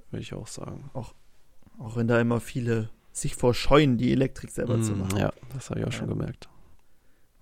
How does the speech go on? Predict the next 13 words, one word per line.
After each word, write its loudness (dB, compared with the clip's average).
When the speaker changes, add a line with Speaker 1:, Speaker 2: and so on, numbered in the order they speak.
Speaker 2:
Beim -10
Mofa. -8
Mm, 0
ansonsten 6
in 4
der 10
Zwischenzeit 8
nach 6
Weihnachten, 4
bis, 0
äh, 4
quasi 2
Paul, 10